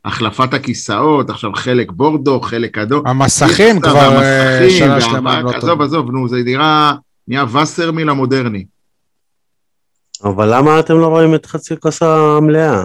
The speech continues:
Speaker 3: כמה זמן כבר לא התלוננו על זה שאין דשא בדרומי?
Speaker 2: אתה אומר, הבעיה הזאת לפחות היא נפתרה.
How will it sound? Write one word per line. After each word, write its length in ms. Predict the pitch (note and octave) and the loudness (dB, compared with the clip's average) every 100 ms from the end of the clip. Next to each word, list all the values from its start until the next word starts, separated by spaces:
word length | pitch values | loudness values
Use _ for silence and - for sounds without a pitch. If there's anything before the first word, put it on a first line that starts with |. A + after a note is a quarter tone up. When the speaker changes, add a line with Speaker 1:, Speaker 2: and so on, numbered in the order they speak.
| F#2 _ _ _ | -6 _ _ _
Speaker 3:
כמה 240 | A#2 C3+ C#3 | -2 2 2
זמן 260 | D3 C#3 | 4 2
כבר 120 | C#3 C3 | 2 0
לא 120 | B2 | 0
התלוננו 520 | A#2+ A#2+ A2+ A2+ A2+ | -2 -2 0 0 0
על 100 | A2 | -2
זה 120 | A2+ | -4
שאין 300 | A2+ A2 A2+ | -4 0 0
דשא 300 | A2 A2 A#2 | 0 -2 -4
בדרומי? 500 | G2+ G2+ G#2 G#2 G#2+ A2 _ _ _ _ _ _ _ _ _ _ _ _ _ _ _ _ _ _ _ _ - | -4 -2 0 0 -2 -8 _ _ _ _ _ _ _ _ _ _ _ _ _ _ _ _ _ _ _ _ -18
Speaker 2:
אתה 100 | G#2+ | -10
אומר, 220 | A#2 B2 | -4 -2
הבעיה 360 | A#2+ A#2+ C3 | 0 2 2
הזאת 280 | C3 C3 B2+ | 2 2 -2
לפחות 400 | C3 - A#2+ B2+ | -4 -6 -4 -4
היא 80 | A#2+ | -4
נפתרה. 440 | A2 - A#2 A2 | -6 -6 -4 -4